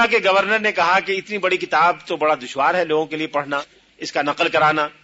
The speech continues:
پھر اس میں بعض احادیث ضعاف بھی آ گئی ہیں، بعض حسن لغیری ہی ہیں، اس لیے آپ اس کا ایک مختصر نسخہ تیار کریں، مختصر ایڈیشن، خلاصہ تیار کریں، جس میں صرف صحیح احادیث ہوں اور جو تکرار ہے یا جو احادیث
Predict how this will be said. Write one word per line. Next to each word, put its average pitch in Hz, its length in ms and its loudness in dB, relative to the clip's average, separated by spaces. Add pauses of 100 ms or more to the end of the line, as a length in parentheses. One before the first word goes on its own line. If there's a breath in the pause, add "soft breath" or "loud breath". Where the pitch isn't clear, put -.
(320)
پھر 220 140 0
اس 214 160 -2
میں 220 80 -2
بعض 196 320 2
احادیث 180 480 2
ضعاف 165 280 2
بھی 208 140 -2
آ 185 120 4
گئی 180 260 -2
ہیں، 170 80 -2
بعض 151 260 2 (100)
حسن 180 180 -2
لغیری 170 400 0
ہی 208 140 -2
ہیں، 165 100 -4 (720 soft breath)
اس 208 200 -6
لیے 233 180 2
آپ 208 320 4
اس 214 160 -4
کا 226 100 2
ایک 226 140 0
مختصر 233 460 -2
نسخہ 185 240 -4
تیار 139 340 0
کریں، 123 240 -4
مختصر 214 480 -2
ایڈیشن، 180 260 -2
خلاصہ 175 360 0
تیار 139 320 -2
کریں، 123 240 -8 (460 soft breath)
جس 190 180 -6
میں 233 100 0
صرف 233 220 -2
صحیح 214 300 0
احادیث 156 400 0
ہوں 170 100 -10 (800 soft breath)
اور 214 440 4
جو 170 160 0
تکرار 180 500 2
ہے 196 220 4
یا 185 300 4 (460)
جو 170 180 0
احادیث 175 680 0